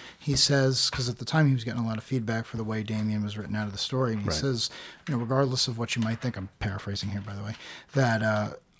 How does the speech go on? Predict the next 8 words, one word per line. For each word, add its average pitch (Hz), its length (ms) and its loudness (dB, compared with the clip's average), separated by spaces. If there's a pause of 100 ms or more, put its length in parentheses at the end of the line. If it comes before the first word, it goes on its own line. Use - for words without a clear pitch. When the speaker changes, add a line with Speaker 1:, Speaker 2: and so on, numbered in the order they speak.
Speaker 1:
"I 147 160 4
always 131 380 2
had 120 240 0
this 117 260 0
ending 117 360 2
planned 117 360 0
out." - 460 -2
And, 101 340 -4